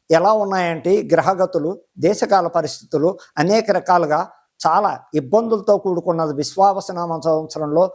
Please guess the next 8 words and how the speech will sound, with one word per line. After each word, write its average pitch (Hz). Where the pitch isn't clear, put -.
చాలా 185
రకరకాల 196
ఇబ్బందులతో 170
కూడుకున్నది. 151
మంత్రి 170
రాజుకి 196
రాబోయే 196
కాలం, 170